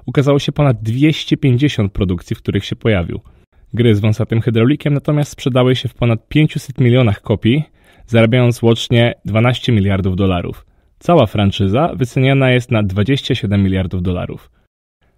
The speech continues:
Jeśli porównamy tę sumę do wyniku pana Segale, który był przedsiębiorcą wynajmującym nieruchomości w Seattle, to firma, którą prowadził, wyceniona została na sześćdziesiąt milionów dolarów w momencie jej sprzedaży.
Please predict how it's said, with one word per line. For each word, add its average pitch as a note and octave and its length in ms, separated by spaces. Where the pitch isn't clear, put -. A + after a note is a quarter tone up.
Jeśli - 180
porównamy A2 440
tę G2+ 120
sumę G#2 280
do F#2+ 120
wyniku F#2+ 600
pana G#2 200
Segale, G#2 380
który G2+ 240
był F#2+ 120
przedsiębiorcą G#2+ 840
wynajmującym G2 680
nieruchomości G2 580
w - 40
Seattle, C#3 480
to A#2 100
firma, G3 300
którą C3 340
prowadził, B2 600
wyceniona C3+ 480
została B2 480
na A2+ 240
sześćdziesiąt A#2+ 600
milionów G#2+ 380
dolarów G#2 380
w G#2 40
momencie G2 320
jej G2 80
sprzedaży. F2+ 600